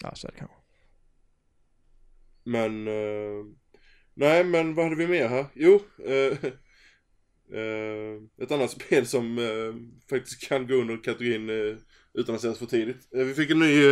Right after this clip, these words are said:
Speaker 2: eh, gameplay, eh, eller inte gameplay, vi fick en ny trailer till, eh, eller cutscene. Hur, hur du nu vill säga det, på Death Stranding. Eh,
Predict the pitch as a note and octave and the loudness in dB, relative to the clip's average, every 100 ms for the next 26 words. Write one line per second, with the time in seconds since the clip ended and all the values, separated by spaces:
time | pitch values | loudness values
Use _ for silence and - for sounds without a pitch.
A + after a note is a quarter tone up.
0 | C#3+ C3 C3+ - _ _ _ D#3 C#3+ C#3 | 8 6 4 -6 _ _ _ -4 4 6
1 | A#2+ - B2+ A#2 A#2 A2+ A2 - A#2 B2+ | 4 0 2 2 2 0 -2 -4 -2 -2
2 | G#2 A2 G2+ A2+ A#2 C3 C#3 C3 C#3+ B2 | 0 -2 0 -4 -4 0 2 2 4 4
3 | C3 C3+ C#3 A#2 A2 A2 G#2 G#2 A2 A#2 | 4 0 0 -2 -2 -4 -4 -6 -8 -8
4 | A2 - A2 A2 - _ _ _ _ _ | -10 -8 -8 -10 -16 _ _ _ _ _
5 | _ _ _ _ _ _ C3 A#2+ - - | _ _ _ _ _ _ -2 -2 -4 -16
6 | C#3 C#3 A#2+ G#2 A2+ A2+ B2+ A#2 A2+ A2+ | -6 0 0 0 -10 -10 -4 -2 0 0
7 | B2 A#2 A2+ A#2+ B2+ - D3 B2+ B2 C3+ | 0 0 0 0 0 0 2 4 2 -4
8 | - _ _ _ _ - G#2+ G#2+ G#2 G2+ | -10 _ _ _ _ -10 -6 -4 -6 -8